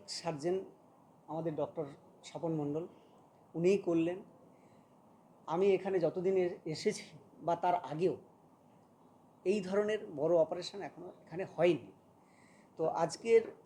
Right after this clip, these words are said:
এই অপারেশনটা আমাদের বনগাঁ সাবডিভিশনের সুপার স্পেশালিটি হসপিটালের ওটিতেই হয়েছে এবং সেটা সম্ভবপর করা হয়েছে। এতদিন হয়নি যে অপারেশন,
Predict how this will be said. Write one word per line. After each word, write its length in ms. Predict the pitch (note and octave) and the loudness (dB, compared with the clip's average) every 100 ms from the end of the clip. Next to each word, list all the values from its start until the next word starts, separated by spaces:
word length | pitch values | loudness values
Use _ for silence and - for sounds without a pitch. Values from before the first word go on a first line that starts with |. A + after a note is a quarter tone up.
| - | -6
এই 200 | G#3+ G#3 | -2 2
অপারেশনটা 800 | F3 F#3+ G3 - G#3+ G#3 A3 A3+ - - - | 2 2 -2 -2 -4 0 -2 -2 -12 -20 -8
আমাদের 400 | C#3+ E3+ F3 F#3 F#3+ - - - - - | -4 0 4 4 2 -12 -20 -20 -20 -8
বনগাঁ 300 | D3+ F3 F3+ | 0 4 4
সাবডিভিশনের 720 | F3+ D#3 D3 F3+ G3+ C3+ A#2+ - | 2 -2 -2 0 0 -4 -14 -14
সুপার 360 | - E3 F3 | -12 -4 -2
স্পেশালিটি 520 | E3 - - F#3 F3+ G3 D3+ | -4 -8 -6 -4 -2 -6 -8
হসপিটালের 500 | - F#3 F3+ F3 D#3 | -10 -2 0 2 0
ওটিতেই 420 | - F#3 G3+ F3+ | -4 -2 0 0
হয়েছে 340 | E3+ F#3 - - - - - - - - | -2 -4 -6 -16 -20 -20 -20 -20 -20 -4
এবং 200 | E3+ F#3 | 0 2
সেটা 220 | F3+ F#3+ | 2 0
সম্ভবপর 1400 | F3+ - F3 E3+ F3+ - - - _ _ - _ - F#3 F3 | 0 -2 0 4 2 0 -18 -20 _ _ -20 _ 4 4 4
করা 280 | D3+ E3+ | 4 4
হয়েছে। 500 | D#3+ D#3+ F3 F3 - G#3+ - - - - - | 4 4 2 2 -12 -18 -20 -20 -20 -18 -8
এতদিন 400 | C#3 F#3 F#3+ F#3 | -4 2 4 4
হয়নি 360 | D3 F3 G3+ | 2 2 4
যে 140 | F#3+ G3 | 4 4
অপারেশন, 520 | F3+ F#3 F3+ - | 4 0 -4 -8